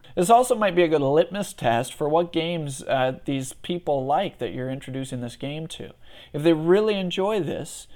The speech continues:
you may be able to go ahead and try and step up to an Agricola or Puerto Rico. Also, keep in mind this is a great stepping stone for some of the more complex worker placement games,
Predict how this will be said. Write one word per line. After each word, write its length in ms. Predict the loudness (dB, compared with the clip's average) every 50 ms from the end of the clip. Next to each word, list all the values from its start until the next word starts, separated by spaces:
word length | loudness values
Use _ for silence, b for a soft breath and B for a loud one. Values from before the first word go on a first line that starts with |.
| b b b
you 100 | -4 -2
may 260 | -2 0 0 -2 0
be 160 | 0 2 2
able 160 | 2 4 2
to 60 | 0 0
go 240 | 0 0 0 2
ahead 220 | 2 0 0 -2 -4
and 120 | -4 -6
try 220 | -4 -2 -2 0 -2
and 120 | -2 -6
step 460 | -8 -12 -6 -2 0 0 0 2 4
up 340 | 8 8 8 8 6 2 -4
to 160 | -2 -2 -2 -2
an 60 | -2
Agricola 800 | -6 -6 -2 0 0 0 0 -2 -2 -2 0 2 2 2 2 0
or 180 | 0 -2 -2
Puerto 300 | -2 -2 -2 -2 -2 -2
Rico. 680 | -4 -4 -4 -4 -4 -4 -2 0 0 0 0 -2 -4 -8 B B B B B B B -20 -16 -8 -4
Also, 300 | -4 -2 -2 -2 -4 -4
keep 240 | -4 -4 -4 -4 -2
in 140 | -4 -2
mind 280 | -2 -2 -2 -2 -2 -4
this 140 | -6 -6 -8
is 140 | -10 -8 -8
a 80 | -8
great 520 | -10 -10 -8 -6 -4 -4 -4 -6 -8 -14 -16
stepping 600 | -16 -12 -6 -4 -4 -4 -4 -4 -8 -8 -8 -8
stone 500 | -10 -10 -10 -10 -10 -8 -10 -12 -14 -14 B B B B
for 140 | B -8 -6
some 180 | -4 -4 -4 -4
of 80 | -2
the 80 | -2 -2
more 300 | -2 -2 0 0 -2 -2
complex 600 | -4 -6 -6 -6 -6 -6 -6 -4 -4 -4 -6 -8
worker 460 | -10 -6 -4 -4 -4 -4 -4 -6 -6
placement 800 | -6 -8 -8 -6 -4 -4 -4 -6 -8 -10 -8 -8 -8 -10 -10 -12
games, 480 | -10 -10 -10 -10 -12 -14 -16 -18 -20